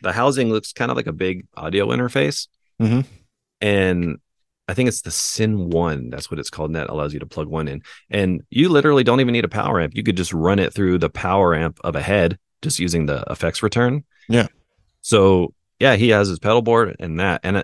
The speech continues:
Speaker 1: and that thing sounded awesome. And I was just like, "I got to get in contact with these people." So I'm excited to explore this, and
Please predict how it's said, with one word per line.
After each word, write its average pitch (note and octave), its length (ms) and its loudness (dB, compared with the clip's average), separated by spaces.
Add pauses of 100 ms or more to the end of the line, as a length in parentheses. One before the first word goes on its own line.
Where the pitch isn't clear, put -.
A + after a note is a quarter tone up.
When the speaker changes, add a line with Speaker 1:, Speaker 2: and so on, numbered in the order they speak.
Speaker 1:
and F#2+ 180 2
that G2+ 140 2
thing A2 180 4
sounded E2 340 0
awesome. D#2+ 500 -2 (220)
And F#2 120 0
I F#2 80 4
was F2 120 2
just D#2+ 180 -2
like, C#2+ 220 -4 (100)
"I D#2 180 -2
got D2 300 -4
to C2+ 480 -4 (340)
get F2+ 160 2
in D#2 80 0
contact D2+ 440 -4
with C#2 100 -8
these C#2+ 180 -6
people." D2 300 -8
So D2+ 360 -2 (300)
I'm F2+ 160 0
excited F#2 400 4
to E2 200 2 (100)
explore F2 420 2
this, E2+ 320 2
and D2+ 200 -4